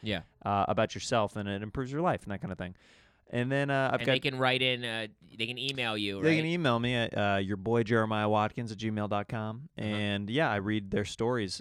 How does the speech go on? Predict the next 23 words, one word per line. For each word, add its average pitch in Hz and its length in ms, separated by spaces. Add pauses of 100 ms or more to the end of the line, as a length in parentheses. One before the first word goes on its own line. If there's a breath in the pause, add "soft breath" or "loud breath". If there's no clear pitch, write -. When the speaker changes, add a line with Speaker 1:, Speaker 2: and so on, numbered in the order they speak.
Speaker 2:
and, 101 300
uh, - 160
some - 200
of - 20
the 131 80
stories 117 320
are 92 100
really 98 300
fascinating 92 580
that, 90 240
that 90 160
people, 90 460
uh, 85 300
share, 92 500 (280)
um, 62 460 (160)
on 98 120
the 92 80
show. 82 340
So - 160
it, 98 60 (120)
it's - 140
pretty 101 260
cool. 95 340